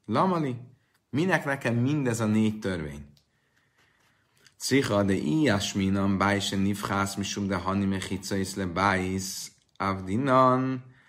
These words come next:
aval hacere mukefeszach szádra de mechicais lách szádra avidi émaloj.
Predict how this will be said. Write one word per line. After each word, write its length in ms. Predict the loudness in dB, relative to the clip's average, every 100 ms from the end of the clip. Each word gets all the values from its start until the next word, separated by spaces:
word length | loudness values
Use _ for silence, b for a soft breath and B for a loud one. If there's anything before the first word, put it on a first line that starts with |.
| b b
aval 340 | -2 0 2 -2
hacere 460 | -2 -4 -4 -2
mukefeszach 760 | -2 -2 -2 -6 -6 -8 -8 -8
szádra 420 | -4 -2 0 -2
de 60 | -2
mechicais 560 | -4 -6 -8 -8 -6 -2 -2 -2 -6 -8
lách 260 | -4 -4 -4
szádra 520 | -4 -4 -2 -4 -6
avidi 540 | -8 -4 -2 0 -2 -4
émaloj. 540 | -2 0 4 2 2